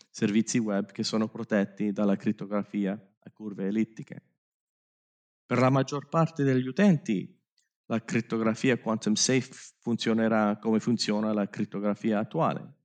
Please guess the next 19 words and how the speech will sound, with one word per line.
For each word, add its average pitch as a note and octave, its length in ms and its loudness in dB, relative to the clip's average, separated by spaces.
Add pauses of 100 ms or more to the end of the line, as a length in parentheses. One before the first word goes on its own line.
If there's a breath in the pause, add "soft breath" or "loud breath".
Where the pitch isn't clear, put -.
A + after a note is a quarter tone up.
(560)
in A#2+ 140 0
maniera A#2 540 4
a - 80 0
loro A2+ 520 2
trasparente, - 1040 0
in A#2+ 120 -4
pratica A#2 760 0
invisibile. G2+ 800 0 (640)
Anche C#3 480 0
la A2 100 2
maggior A2 380 -4
parte A2 420 -2
delle G2+ 220 2
persone G2+ 680 -2
che - 120 -12
si - 160 -8
occupano G2+ 960 -4 (460)
di - 280 2
implementare A2 1120 0